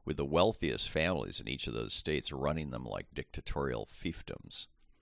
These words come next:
When their political or economic power was challenged, they were not at all reluctant to beat, imprison, or even lynch poor or working-class whites. Much like today's Russia, no dissent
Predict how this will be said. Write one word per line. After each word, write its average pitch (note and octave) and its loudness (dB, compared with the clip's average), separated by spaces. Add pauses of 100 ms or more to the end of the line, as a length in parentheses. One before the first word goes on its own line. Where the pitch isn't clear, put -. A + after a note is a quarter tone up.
(600)
When E2+ 0
their E2 4
political F#2+ 6
or D#2+ 6
economic D2+ 2
power A#2 8
was C2 2
challenged, A1+ -4
they B1+ -2
were C2+ -4
not D2+ 0
at D2 -2
all E2+ 4
reluctant D2 0
to C#2+ -4
beat, D#2 -4
imprison, D#2 0
or D2 -2
even D2 -2
lynch D2 0
poor D#2+ 4
or G#1+ -4
working-class B1+ -4
whites. C2+ 0 (540)
Much F2+ 0
like F2+ 8
today's D2+ 2
Russia, D#2 2
no D2+ 0
dissent D#2 6